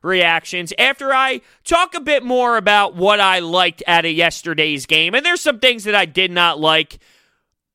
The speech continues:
First, though, Carson Wentz. And I forget where I heard this at, but I think it's the perfect analogy to Carson Wentz's game Sunday night.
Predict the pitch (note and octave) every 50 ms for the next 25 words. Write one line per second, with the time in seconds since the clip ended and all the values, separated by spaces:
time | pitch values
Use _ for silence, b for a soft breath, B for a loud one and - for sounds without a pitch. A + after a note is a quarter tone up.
0 | _ _ _ _ - - - D#4+ E4 E4+ D4+ - - D4+ D4 D4 C#4+ - - G#3+
1 | G#3+ G#3+ G#3 - - G3+ F#3+ E3 D3+ B2+ G2+ - - - - - - _ _ b
2 | b b b b b b b b - C4 D4+ D4+ - D#4+ E4+ C#4 F#4 G4+ F#4 D4
3 | C4 B3+ C4+ C4+ B3+ A3+ G#3+ G3 F3+ F#3+ G3+ G#3 G3 E3 E3 D3+ C3+ - - D#3+
4 | C#3 C#3 C#3 - G3 G#3+ A3 G#3+ - C#4+ G#3+ C#4 A#3+ - - - A#3+ F3+ - _
5 | - - - C4+ C#4+ D4+ - - D4 D#4+ D#4+ - - - A#3+ A3+ A3 A3 G#3+ G#3
6 | G#3 G3+ F#3+ E3 - D3 D3+ C#3 C3 B2 b b b b b - G3+ - - -
7 | G#3+ A3+ A#3+ - - A#3+ A3+ G#3 G3+ G3+ F#3+ - F#3+ F#3 D#3 C#3 - F3 D#3+ D3+
8 | D3 C#3 B2 - _ _ _ - - - G3 F3+ E3 D#3+ D#3 D3+ D3 C3+ A#2+ G#2
9 | -